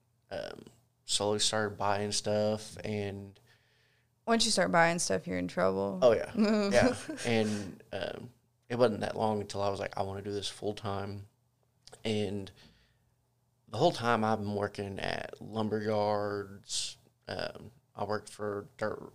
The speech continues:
Speaker 1: or dirt construction jobs. So you're working all day long, almost sun up to sundown.
Speaker 2: Hard hours.
Speaker 1: So I was getting a little bit of work at a time. And then finally June ninth,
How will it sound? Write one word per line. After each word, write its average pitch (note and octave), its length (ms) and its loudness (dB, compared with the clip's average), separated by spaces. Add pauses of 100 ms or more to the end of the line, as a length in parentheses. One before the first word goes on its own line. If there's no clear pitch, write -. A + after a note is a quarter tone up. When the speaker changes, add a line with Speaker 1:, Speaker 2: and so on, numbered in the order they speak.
Speaker 1:
or G#2 260 0 (320)
dirt A2+ 220 2
construction G#2 580 -2
jobs. G2+ 720 -2 (540)
So G2+ 220 -2
you're G#2+ 220 -6
working A2+ 340 -4 (240)
all G#2+ 280 6
day G#2+ 140 4
long, G#2 160 0 (120)
almost A2+ 440 0 (240)
sun G#2 220 0
up G3+ 120 -2
to - 80 -6
sundown. - 400 -2
Speaker 2:
Hard F#3+ 520 6
hours. D#3 720 4
Speaker 1:
So A2+ 480 2
I G#2+ 100 2
was G#2+ 140 0
getting G#2+ 180 -4
a G#2 100 -8
little A2+ 380 2
bit A2+ 140 6
of G#2+ 80 6
work G#2+ 180 2
at G2+ 100 0
a G#2+ 40 -2
time. G#2 520 -4 (120)
And G#2 240 -4
then G2+ 440 -2
finally G#2 640 -2 (220)
June A2 720 -4 (2000)
ninth, A2 560 -6